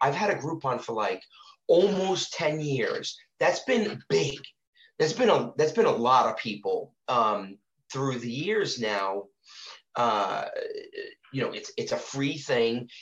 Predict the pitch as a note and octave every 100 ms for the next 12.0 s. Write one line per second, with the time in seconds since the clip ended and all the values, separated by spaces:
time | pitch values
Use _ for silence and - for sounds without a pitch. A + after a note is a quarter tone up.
0 | - A#2+ - - D#3+ E3 D3+ C#3+ - E3
1 | D3 D#3 - C3+ A#2+ A#2 A#2+ - C#3 C#3
2 | - F#3 F#3+ G3 F3+ - C3 C#3 - -
3 | - A3+ A#3 C#3+ C3 - - - - -
4 | F#2+ A2 C3 - - F#3+ F3 C#3+ - E3+
5 | C#3 C3+ C3+ A2 G#2+ A2 - - - -
6 | G4 F#4 A3+ G3 E3 E3+ D#3+ D3+ C3+ C#3
7 | F3 B2+ A#2+ A#2 A#2+ B2 E3 F3 - F3
8 | C3 A#2+ A#2 A#2 C#3 C#3 C#3+ C3+ A#2 A2+
9 | B2+ - F2+ F#2 F2 - - - - -
10 | C#3+ F3 G3 G#3 G#3 _ - C#3+ C#3 F3+
11 | F#3 G3+ - F3 B2 A2 G2+ G#2+ G2+